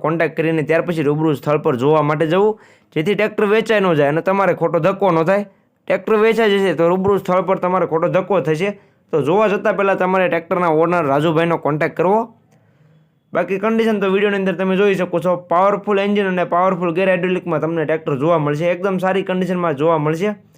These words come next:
જ્યારે છે ટાયરની કન્ડિશન પણ ખેડૂત ભાઈઓ તમે વીડિયોની અંદર જોઈ શકો છો,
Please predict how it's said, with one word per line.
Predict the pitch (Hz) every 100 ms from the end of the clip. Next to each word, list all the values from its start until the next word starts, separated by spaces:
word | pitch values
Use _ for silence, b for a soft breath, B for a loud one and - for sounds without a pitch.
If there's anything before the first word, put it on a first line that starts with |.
| b b b b _ _
જ્યારે | 185 190
છે | 196 208
ટાયરની | 185 190 208 214 202
કન્ડિશન | 208 208 208 190
પણ | 190 185
ખેડૂત | 185 185 165
ભાઈઓ | 185 180
તમે | 175 175 143
વીડિયોની | 160 180 175
અંદર | 175 156
જોઈ | 180 160
શકો | 156 151
છો, | 160